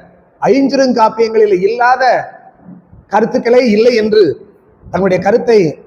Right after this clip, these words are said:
ஆணித்தரமாக பதிவு செய்வதற்காக மதிப்புமிகு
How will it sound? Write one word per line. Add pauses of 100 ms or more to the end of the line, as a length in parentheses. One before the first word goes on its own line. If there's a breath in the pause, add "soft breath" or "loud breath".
(800)
ஆணித்தரமாக
பதிவு
செய்வதற்காக (1700)
மதிப்புமிகு